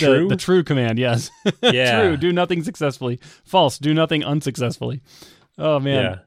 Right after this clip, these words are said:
Speaker 1: Yeah.
Speaker 2: If you don't know what I'm talking about or what Jameson's talking about, uh, go on your Linux command line and type man yes and man true. They're pretty good.
Speaker 1: Isn't there a, hmm, hang on one second. This is really important. By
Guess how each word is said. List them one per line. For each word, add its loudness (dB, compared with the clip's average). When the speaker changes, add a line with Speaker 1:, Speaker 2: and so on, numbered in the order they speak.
Speaker 1:
Yeah. -20
Speaker 2:
If -12
you -2
don't 0
know -2
what 0
I'm -2
talking -2
about -2
or -10
what -6
Jameson's -6
talking -6
about, -8
uh, -14
go -4
on -2
your -4
Linux -6
command -4
line -4
and -10
type -6
man -4
yes -10
and -4
man -4
true. -12
They're -12
pretty -6
good. -8
Speaker 1:
Isn't -8
there -6
a, -4
hmm, -6
hang -4
on -10
one -10
second. -10
This -4
is -8
really -4
important. -10
By -12